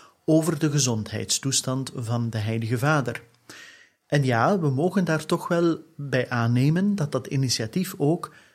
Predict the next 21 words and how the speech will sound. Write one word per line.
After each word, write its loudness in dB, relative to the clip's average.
ondersteund 0
en 0
vanuit, 2
eh, -6
Paus 2
Franciscus -2
komt, -12
om 4
de 4
wereld 2
op 0
de 2
hoogte 0
te -4
houden -2
en 2
daardoor 2
speculatie, 0
ehm, -4
te 2
verminderen. 2